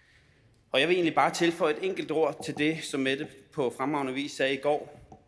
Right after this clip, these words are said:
og det er ordet relationer. Jeg er overbevist om, at hvis vi gerne vil løfte og udvikle mennesker, så er stærke menneskelige relationer et af vores bedste våben. Eleven i specialklassen, der er kommet lidt skævt fra start i tilværelsen, har mere end så meget andet brug for gode relationer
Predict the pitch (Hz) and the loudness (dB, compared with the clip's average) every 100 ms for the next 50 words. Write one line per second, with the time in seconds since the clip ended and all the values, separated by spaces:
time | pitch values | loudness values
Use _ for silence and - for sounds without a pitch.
0 | _ _ _ - 147 147 147 135 135 120 | _ _ _ -8 -2 0 0 -2 -2 -4
1 | 117 123 110 - 135 113 95 - - - | 0 2 2 -2 -4 -4 -8 -12 -20 -20
2 | _ 135 135 160 170 147 135 143 151 - | _ 0 2 2 2 -2 -2 0 0 -6
3 | - - - _ _ _ 131 131 - 139 | -20 -20 -20 _ _ _ -8 -6 -4 0
4 | 147 165 147 160 170 180 139 147 156 156 | 2 2 2 2 0 0 0 2 2 0
5 | 127 113 117 127 - 123 - _ - - | -2 0 -2 -4 -8 -10 -14 _ -10 -4
6 | 139 - 127 131 151 127 123 131 139 123 | -4 0 0 0 0 -2 -4 -4 -8 -4
7 | 107 107 - 120 117 117 - 123 120 110 | -4 -4 -6 -8 -8 -12 -10 -6 -4 -4
8 | - 120 120 110 98 95 92 - _ _ | -4 -6 -6 -8 -8 -8 -12 -16 _ _
9 | _ - - _ _ _ 139 151 196 165 | _ -20 -20 _ _ _ 0 4 4 2
10 | 127 117 135 - 123 160 147 - 135 131 | -2 -6 -10 -8 -2 0 0 0 -2 -2
11 | 123 113 151 147 156 151 - 151 135 127 | -2 -2 0 0 0 -2 -2 -2 -4 -6
12 | - 135 131 - 135 143 123 104 - 110 | 0 0 0 -4 -4 -2 -4 -4 -8 -16
13 | - _ _ _ _ - _ _ _ _ | -18 _ _ _ _ -20 _ _ _ _
14 | - 143 156 170 147 147 117 143 170 170 | -2 2 2 2 2 2 4 4 2 0
15 | 156 131 131 127 135 135 107 104 104 98 | -4 -2 -6 -4 -4 -2 -4 -4 -8 -8